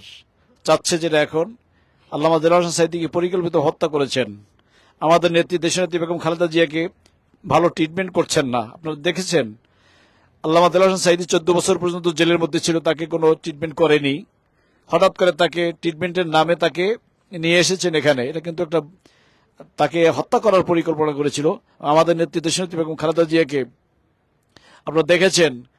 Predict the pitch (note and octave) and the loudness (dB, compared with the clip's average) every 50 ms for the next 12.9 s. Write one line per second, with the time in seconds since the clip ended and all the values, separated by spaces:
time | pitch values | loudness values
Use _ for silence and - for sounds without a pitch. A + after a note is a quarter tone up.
0 | _ _ - E3+ E3+ E3 C#3 F3 F3 D#3 D3+ F#3 F3 - F3+ E3+ - - E3 D#3 | _ _ -6 -6 -6 -2 0 0 0 0 -2 -6 -4 -2 -4 -2 0 0 0 0
1 | D3 D3 D#3+ F3 D#3+ D3 F3+ E3+ D#3+ - - E3+ D#3+ D#3 B2+ - - D3+ C#3 B2 | 0 0 -2 -2 0 2 2 2 2 2 -2 -4 -6 -6 -4 -2 -2 -2 0 -2
2 | A#2 G#2 G#2 _ _ _ _ _ _ _ _ _ - - D#3 E3 D#3+ F3 D#3+ D#3 | -6 -6 -8 _ _ _ _ _ _ _ _ _ 2 2 4 4 2 0 0 -2
3 | F3 D#3+ C3 F3+ E3 D#3+ D3+ D#3+ D#3 D3+ D#3 D3 - - D3+ A#2+ B2 A2+ G2 - | -2 0 2 4 4 4 2 2 2 2 0 0 -2 -6 -8 -6 -6 -8 -8 -8
4 | - _ _ _ _ _ _ _ _ _ _ _ _ - C#3+ D#3 E3+ D#3+ C3+ A2+ | -14 _ _ _ _ _ _ _ _ _ _ _ _ -4 2 4 4 4 2 0
5 | G2+ _ _ _ _ _ _ _ _ _ _ - D3+ D#3+ F3 E3+ F3+ F#3 - - | -6 _ _ _ _ _ _ _ _ _ _ 0 2 2 2 2 0 -4 -2 0
6 | E3+ F3 F3 F3+ D#3+ - F3 E3+ E3+ - - F3 F#3 F#3 G#3 G#3+ _ _ _ _ | 2 2 2 0 -2 -4 -4 -4 -4 -2 -2 -2 -2 -4 -6 -12 _ _ _ _
7 | _ - - - - E3 E3+ E3+ E3 - E3+ E3+ E3+ E3+ E3 C#3 C3 D#3+ - - | _ -14 -8 -4 0 2 2 2 0 0 0 0 0 0 0 0 0 0 0 0
8 | - - F3+ F3 F3 F3 E3+ E3 D3 E3+ E3+ - _ - E3+ E3 E3 E3 E3 C#3 | -4 -2 2 4 4 4 2 0 0 -2 -2 0 _ 2 2 2 2 2 0 0
9 | C3 D#3+ D3 D3+ D3 C3+ A#2+ A2 A2+ D#3 C#3+ - E3+ - - D3 B2+ D3 D#3+ E3 | 0 0 0 2 2 0 0 0 -2 -4 -6 -6 -8 -8 -10 -6 0 2 4 4
10 | D3+ E3 F3 F#3 F3 - - F3+ F3 - - E3+ E3 E3+ E3 D#3+ D3+ D3+ D#3+ E3 | 6 4 4 2 2 -2 -2 -4 -2 -2 0 0 0 2 2 2 4 4 4 4
11 | D#3+ C#3 A#2 - - - _ _ _ _ _ _ _ _ _ _ _ - E3+ - | 4 4 2 0 -8 -20 _ _ _ _ _ _ _ _ _ _ _ -6 -4 -4
12 | - - - G3+ F#3 F3+ - - - F#3 G3 G#3 G#3+ G3 D#3 A#2 G2 G2 | -4 0 2 2 2 2 0 -4 -2 2 4 6 6 4 2 0 -8 -16